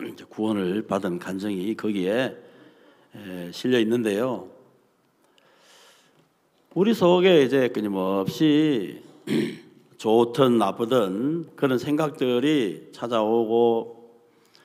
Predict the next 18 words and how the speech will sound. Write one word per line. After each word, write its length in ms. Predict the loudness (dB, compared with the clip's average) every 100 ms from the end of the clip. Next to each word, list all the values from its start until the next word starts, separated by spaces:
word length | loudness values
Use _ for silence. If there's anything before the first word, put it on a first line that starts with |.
| _ _ _ _ -6
또 100 | 0
우리가 220 | 2 2
그 120 | 2
생각을 720 | 0 4 4 4 2 0 -6
받아주면 720 | -2 2 4 4 6 8 6 4
이제 120 | -6
그 100 | -8
생각에 580 | -2 2 4 4 0 -8 -12 -18 -12
우리는 720 | -4 -4 -2 -6 -8 -12 -16 -20 _ _ _ _ _ _ _ _ -20 -20
이끌리는 420 | 0 2 4 2
거거든요. 440 | 0 -4 -16 -20 -20 _ _ _ _ _ _ _ _ _ _ -20 -20 -14
제가 220 | 0 6 6
이제 180 | 8 6
이 160 | 4
베세메스로 1080 | 2 2 2 2 0 2 4 4 4 4 4
가는 400 | 4 2 2 2
암소를 720 | 0 -2 -2 2 4 6 4
보면서 720 | 2 -2 -4 -2 -2 -4 -8